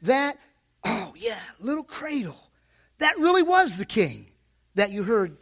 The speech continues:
sung about just before the message." So verse sixteen, Shadrach, Meshach, and Abednego replied to him, "King Nebuchadnezzar, we do not need to defend ourselves before you in this matter."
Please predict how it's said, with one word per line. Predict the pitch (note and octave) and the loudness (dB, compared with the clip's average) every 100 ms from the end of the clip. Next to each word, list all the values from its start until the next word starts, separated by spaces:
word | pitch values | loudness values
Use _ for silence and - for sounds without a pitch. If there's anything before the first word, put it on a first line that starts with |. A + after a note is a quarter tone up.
| _ | _
sung | - A#3 G#3 | -6 -2 0
about | E3 E3+ C3 - _ - | 0 -2 -2 -10 _ -10
just | G#3 - | -8 -8
before | - F#3+ E3+ | -8 -4 -4
the | |
message." | D#3 D3 - - - - _ _ _ _ _ | -4 -8 -10 -20 -20 -20 _ _ _ _ _
So | - D4 | -4 2
verse | A3+ A3 | 4 2
sixteen, | A3 G#3+ - A3 | 0 -4 -4 -6
Shadrach, | G3 G#3+ G3+ F#3+ G3 | 0 2 2 2 0
Meshach, | F3+ - F3+ E3+ | -4 2 2 0
and | D#3+ | -4
Abednego | F#3+ A#3 E3 D#3+ F3 - - | -2 -2 -2 -4 -6 -14 -10
replied | G3 G3 - A#3+ C4+ G#3+ | -6 -6 -2 0 2 0
to | E3+ | -6
him, | D3 A#2+ G#2+ _ _ _ - A#4+ - _ _ _ _ _ _ _ _ _ _ _ _ _ _ | -8 -10 -14 _ _ _ -6 -6 -6 _ _ _ _ _ _ _ _ _ _ _ _ _ _
"King | E3+ D3 | -8 -6
Nebuchadnezzar, | D#3 D#3 E3+ D#3+ E3+ A#3+ - _ _ _ _ _ _ | -4 -6 -4 -2 -2 -4 -8 _ _ _ _ _ _
we | E4+ D#4 | -8 -4
do | C4 | -2
not | G#3+ G3+ | -2 -4
need | E3+ E3 D3+ | -4 -4 -4
to | E3 | -8
defend | D3+ F3 D#3+ | -10 -6 -4
ourselves | D3+ C#3+ F3 D3+ B2+ | -4 -6 -4 -4 -6
before | D3 - E3+ | -10 -4 -4
you | D3+ D#3 | -2 -4
in | D3+ | -6
this | D3+ F3 | -8 -6
matter." | E3+ D3+ C3 | -6 -6 -10